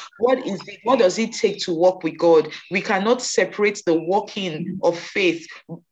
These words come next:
uh, from the, from the studying of the word. We cannot separate the journey of walking with God from staying in the word. It is in the word of God that we are made. It is in the word of God that we become. It is by giving ourselves to the word of God.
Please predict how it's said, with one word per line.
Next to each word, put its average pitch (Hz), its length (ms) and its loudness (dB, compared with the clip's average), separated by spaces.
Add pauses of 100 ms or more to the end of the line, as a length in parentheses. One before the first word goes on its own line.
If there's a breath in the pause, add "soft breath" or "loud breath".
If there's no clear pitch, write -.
uh, 165 240 2
from 170 460 0
the, 165 380 2
from 175 240 0
the 185 100 4
studying 214 600 0
of - 180 0
the 160 100 0
word. 160 440 2 (120)
We 202 80 -2
cannot 214 340 0
separate 214 440 0
the 185 100 0
journey 202 760 0 (120)
of 170 200 2
walking 208 480 0
with 170 200 0
God 180 240 4
from 165 360 0
staying 202 520 -2
in 165 140 -4
the 160 100 2
word. 170 400 4 (200 loud breath)
It 226 160 4
is 214 160 2
in 202 120 2
the 196 100 4
word 220 280 4
of 175 180 0
God 185 200 -2
that 165 240 -2
we 165 120 4
are 156 160 2
made. 170 400 -4 (140 loud breath)
It 190 140 2
is 202 120 0
in 185 120 -4
the 180 100 4
word 226 360 4
of 185 120 -4
God 196 200 -2
that 147 180 0
we 180 100 -6
become. 170 560 2 (140 loud breath)
It 196 260 0
is 185 220 -6
by 185 320 0
giving 277 560 0
ourselves 175 640 0
to 185 100 -4
the 170 100 0
word 175 240 4
of 165 160 -2
God. 156 320 0